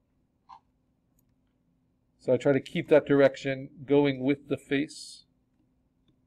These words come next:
I'm using warm colors and cool, cool colors overlapping each other. And it has to do with some of my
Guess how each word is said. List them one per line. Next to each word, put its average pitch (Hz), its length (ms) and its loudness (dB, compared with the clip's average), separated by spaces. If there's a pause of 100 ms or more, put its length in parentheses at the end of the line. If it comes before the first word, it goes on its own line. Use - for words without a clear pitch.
(1400)
I'm 131 120 -10
using 123 320 -8
warm 160 320 2
colors 156 400 2
and 160 280 -4
cool, 165 340 -4 (200)
cool 175 180 -8
colors 160 720 -2 (400)
overlapping 151 540 0
each 147 200 -8
other. 143 360 -4 (3750)
And 143 80 -4
it 143 100 2
has 143 140 2
to 151 80 -6
do 143 160 4
with 139 120 2
some 139 160 -2
of 139 80 -6
my 135 180 2